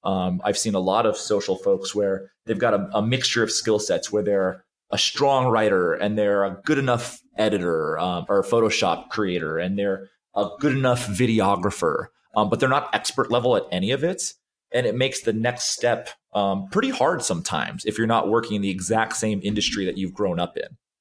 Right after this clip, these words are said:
Um, so for me, what I always encourage people is look at the social space and understand, like, do you wanna do, and don't get me wrong, I'm coming at it from an advertising angle. Do you wanna do strategy?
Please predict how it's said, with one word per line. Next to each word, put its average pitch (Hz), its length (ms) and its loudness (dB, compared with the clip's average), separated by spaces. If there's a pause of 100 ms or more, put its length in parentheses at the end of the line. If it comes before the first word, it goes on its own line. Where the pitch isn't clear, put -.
(280)
Um, 107 260 0
so 135 160 4
for 131 160 0
me, 135 300 2
what 107 140 4
I 107 80 4
always 107 180 4
encourage 101 300 -2
people 95 240 -2
is 95 160 -4 (500)
look 120 260 0
at 165 120 0
the 127 80 2
social 120 400 2
space 107 640 -2
and 110 120 -4
understand, 107 420 -2
like, 98 240 -4
do 120 120 -4
you 123 160 0
wanna 110 220 2
do, 104 200 0
and 123 280 0
don't 139 120 2
get 123 60 2
me - 0 -
wrong, 113 280 2
I'm 101 120 0
coming 104 240 -2
at 92 80 0
it - 20 -12
from 90 120 -2
an 85 80 -2
advertising 101 500 0
angle. 87 320 -6 (600)
Do 123 120 -2
you 135 160 0
wanna 120 260 2
do 104 380 0
strategy? - 840 -2